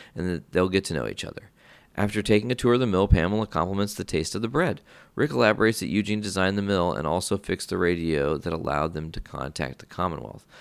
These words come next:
Pamela compliments Eugene's resourcefulness and states that she's excited to learn what he could do with the resources of the Commonwealth at his disposal.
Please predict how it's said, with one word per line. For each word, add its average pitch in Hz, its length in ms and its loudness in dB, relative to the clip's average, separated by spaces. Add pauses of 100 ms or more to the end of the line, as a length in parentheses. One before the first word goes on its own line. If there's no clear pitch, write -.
(200)
Pamela 104 280 0
compliments 98 540 -2
Eugene's 85 420 -6
resourcefulness 87 680 -4
and 82 100 -6
states - 360 -6
that - 160 -8
she's - 220 -6
excited 80 320 -2
to 80 80 -2
learn 82 140 -4
what 82 120 -4
he 87 60 -10
could 82 200 -10
do 82 160 0
with 82 160 -6
the 87 100 -8
resources 80 600 -6
of 78 100 -8
the 82 40 -10
Commonwealth 76 540 -6
at - 80 -4
his 78 140 -8
disposal. - 600 -2